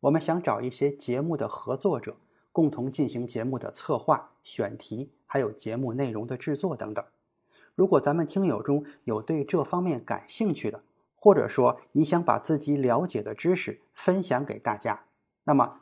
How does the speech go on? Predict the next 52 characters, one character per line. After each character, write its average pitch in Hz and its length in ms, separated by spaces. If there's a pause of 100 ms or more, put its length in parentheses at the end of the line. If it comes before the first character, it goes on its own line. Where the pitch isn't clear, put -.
都 185 120
可 175 220
以 117 140
在 120 160
后 127 260
台 113 300 (100)
私 - 260
信 185 240
我， 104 280 (340)
咱 120 100
们 143 140
再 123 160
详 104 300
细 123 180
的 110 120
沟 135 180
通。 147 300 (520)
在 110 160
今 147 180
后， - 300 (180)
我 117 80
们 117 140
会 127 180
呈 117 300
现 147 200
给 107 160
各 117 180
位 107 180
听 127 220
友 110 220 (240)
更 143 200
多 175 360
而 - 120
且 107 220
质 - 200
量 110 200
更 143 260
高 180 240
的 139 140
节 101 180
目， 113 240 (500)
我 123 100
们 117 180
期 185 260
待 175 200
着 113 140
你 110 140
的 110 140
加 156 240
入。 156 220 (840)
好 - 160
了， 123 220